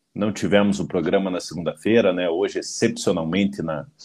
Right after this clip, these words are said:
na quinta-feira, porque se a gente fizesse programa segunda-feira, a gente não teria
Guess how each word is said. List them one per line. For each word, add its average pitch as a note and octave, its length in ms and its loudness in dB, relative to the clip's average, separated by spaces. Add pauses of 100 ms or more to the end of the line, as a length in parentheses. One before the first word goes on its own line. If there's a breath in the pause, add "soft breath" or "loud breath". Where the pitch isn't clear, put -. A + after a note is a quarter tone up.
(400 soft breath)
na E2+ 180 0
quinta-feira, G#2 720 2
porque - 200 -8
se E3+ 60 4
a D#3 40 4
gente C#3+ 260 4
fizesse A#2+ 400 4
programa G#2+ 480 2
segunda-feira, G#2 760 0
a - 20 0
gente B2+ 300 -4
não A#2 180 0
teria A2 500 0